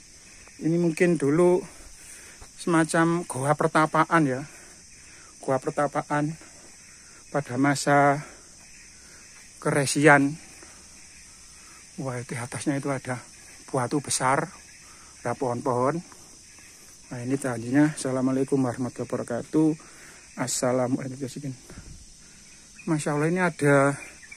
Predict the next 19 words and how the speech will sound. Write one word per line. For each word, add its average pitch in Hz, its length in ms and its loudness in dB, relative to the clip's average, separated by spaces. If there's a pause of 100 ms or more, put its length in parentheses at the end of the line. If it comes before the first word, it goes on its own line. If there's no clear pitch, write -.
(400)
semacam 170 680 0 (2000)
candra 156 400 2
sengkala 190 560 0
ini, 156 80 2
Mas, 156 240 0
Mas. 147 160 -6 (240)
Mas. 330 320 -2 (720)
Nah, 147 80 -4
ini, 175 240 0 (1400)
ini 170 160 -2
kan 190 160 0
ada 147 240 0
tulisan. 131 560 -4 (1000)
Mungkin 175 480 -2
yang 160 400 2
bisa 143 240 -2
terjemahkan 151 640 0 (960)
bisa 147 480 2
itu 147 240 -4